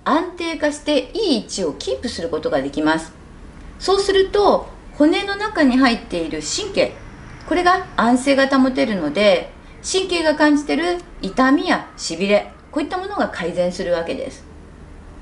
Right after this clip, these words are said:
また、血流が良くなると、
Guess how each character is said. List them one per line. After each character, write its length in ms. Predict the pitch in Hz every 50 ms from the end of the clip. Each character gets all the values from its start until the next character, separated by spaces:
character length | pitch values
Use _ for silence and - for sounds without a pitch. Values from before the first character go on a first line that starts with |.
| - - - -
ま 140 | - 214 226
た、 400 | 220 - - 285 240 - - - -
血 320 | - - 247 247 - 370 349
流 180 | 370 370 370
が 80 | 370 349
良 160 | 349 359 370
く 100 | 370 269
な 140 | 220 180 -
る 60 | -
と、 420 | - - 196 208 202 160 - -